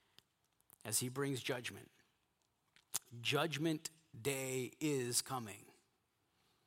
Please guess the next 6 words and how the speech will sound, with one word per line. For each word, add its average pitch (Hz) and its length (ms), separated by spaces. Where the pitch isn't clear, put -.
One 135 360
day 143 240
every 139 260
knee 147 180
will 165 160
bow, 113 460